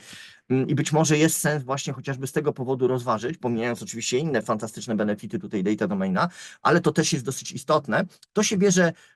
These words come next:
z tego, że już ten nowy data domain ma takie nowe półki specjalne, jeszcze o nich powiem. No i bezpieczeństwo, mianowicie przede wszystkim coś takiego jak Secure Boot. Mianowicie to się bierze trochę z tej nowej platformy z szesnastej generacji,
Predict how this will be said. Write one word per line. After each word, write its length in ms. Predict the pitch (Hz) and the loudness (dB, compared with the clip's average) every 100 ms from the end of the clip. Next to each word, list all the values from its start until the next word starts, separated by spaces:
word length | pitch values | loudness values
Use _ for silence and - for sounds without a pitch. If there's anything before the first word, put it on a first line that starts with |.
| - | -14
z 100 | - | 0
tego, 260 | 165 170 | 2 4
że 260 | 139 147 147 | 2 2 0
już 240 | 147 156 151 | 0 -2 -2
ten 160 | 147 | -6
nowy 220 | 147 139 131 | -6 -4 -2
data 240 | 135 127 | -2 -2
domain 260 | 127 127 131 | -6 -6 -6
ma 80 | |
takie 220 | 127 - 131 | -6 -8 -6
nowe 180 | 120 110 | -4 -6
półki 320 | 127 123 - | -4 -4 -6
specjalne, 560 | - 98 123 131 127 101 | -10 -6 0 2 2 0
jeszcze 280 | 113 - | 0 -2
o 20 | 104 | -4
nich 140 | 98 | -4
powiem. 400 | - 87 - - _ _ - - | -6 -8 -8 -18 _ _ -20 0
No 80 | 160 | 4
i 80 | 190 | 4
bezpieczeństwo, 880 | 196 - 165 175 156 - 92 104 175 - | 4 4 2 2 0 -4 -4 -4 -6 -6
mianowicie 580 | 120 131 165 180 156 127 - _ _ _ _ _ _ - | -4 -4 -4 0 -2 -2 -14 _ _ _ _ _ _ -14
przede 200 | - 160 | -2 0
wszystkim 320 | 160 165 - 131 | 0 -2 -4 -6
coś 160 | 147 | -4
takiego 280 | 135 139 131 | -6 -2 2
jak 180 | 117 - | 2 0
Secure 400 | 135 - 156 127 | -4 -2 -2 -2
Boot. 420 | 110 135 104 - _ - - - | -2 0 0 -2 _ -20 -20 -8
Mianowicie 480 | 117 139 180 170 143 - | -2 0 2 4 2 2
to 200 | - 208 | 0 4
się 160 | 180 185 | 4 4
bierze 280 | 151 170 160 | 2 2 0
trochę 280 | - 160 - | -6 -10 -8
z 40 | |
tej 120 | 151 | -4
nowej 240 | 151 147 139 | -4 -4 -4
platformy 640 | 127 - 170 151 113 123 - _ _ | -8 -4 -2 0 0 -2 -4 _ _
z 80 | - | -4
szesnastej 480 | 139 120 151 - 135 | -4 0 -2 -2 -2
generacji, 640 | 131 135 123 131 - 123 | 0 0 0 0 -4 -8